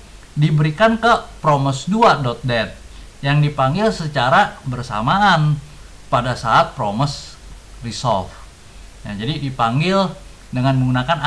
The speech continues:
asing ya, bersamaan ya, berarti nunggu dulu gitu. Ya.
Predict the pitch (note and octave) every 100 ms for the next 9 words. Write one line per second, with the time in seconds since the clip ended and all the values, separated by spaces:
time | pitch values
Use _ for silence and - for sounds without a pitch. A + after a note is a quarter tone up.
0 | C#3+ F3+ C#3 A#2 A#2+ A2 A2+ A#2+ B2 A2+
1 | A2 A#2 C#3+ D#3 C3 B2 E3+ F3+ D#3+ C#3
2 | A#2 - G2+ F#2+ - - - - - -
3 | - G#2+ A2+ A2+